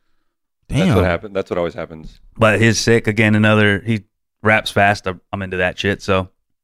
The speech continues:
Speaker 2: Yeah, I
Speaker 3: I like
Speaker 2: haven't listened
Speaker 3: that.
Speaker 2: to Puya in a while. I've, I, I, there's a new song with, uh, um, who is it? Uh, fuck, I forgot his name. It's called Whatever Main with, uh,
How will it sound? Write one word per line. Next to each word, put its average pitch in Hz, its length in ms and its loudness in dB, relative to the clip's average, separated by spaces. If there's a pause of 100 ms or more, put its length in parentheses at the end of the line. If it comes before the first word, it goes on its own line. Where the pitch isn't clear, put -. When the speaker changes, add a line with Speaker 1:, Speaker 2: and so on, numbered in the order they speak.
(180)
Speaker 2:
Yeah, 131 200 2
I 135 40 4
Speaker 3:
I - 20 4
like - 80 6
Speaker 2:
haven't 160 160 2
listened 131 220 2
Speaker 3:
that. 113 80 0
Speaker 2:
to - 40 4
Puya 123 320 2
in 117 140 0
a 110 60 4
while. 107 320 2
I've, 113 260 2
I, 131 400 2
I, - 40 0
there's 139 340 0
a - 20 0
new 147 120 2
song 139 260 0
with, 120 220 0
uh, 98 440 4 (200)
um, 78 720 -10 (680)
who 110 140 -6
is 85 220 -12
it? 76 260 -20
Uh, 69 400 -20 (840)
fuck, 76 340 -10
I - 60 -20
forgot 69 260 -12
his - 140 -18
name. 60 320 -14 (560)
It's - 80 -20
called 107 220 4
Whatever 92 220 2
Main 107 260 0 (840)
with, - 320 -2
uh, 69 400 -2